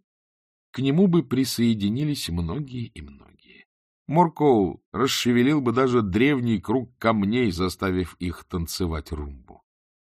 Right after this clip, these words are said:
"Во внутреннем дворике гильдии стоит очень интересная старинная скульптурная группа",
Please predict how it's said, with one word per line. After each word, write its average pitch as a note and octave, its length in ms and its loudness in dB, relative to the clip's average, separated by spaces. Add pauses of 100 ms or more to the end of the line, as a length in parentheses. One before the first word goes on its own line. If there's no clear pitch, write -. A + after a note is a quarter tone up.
(640)
"Во G2 200 4
внутреннем C#3+ 720 0
дворике A#2 540 4
гильдии G2+ 640 -2
стоит F2+ 380 -6
очень F#2+ 380 -4
интересная F2 720 -4
старинная E2+ 800 -4
скульптурная F2+ 1080 -4
группа", E2+ 600 -6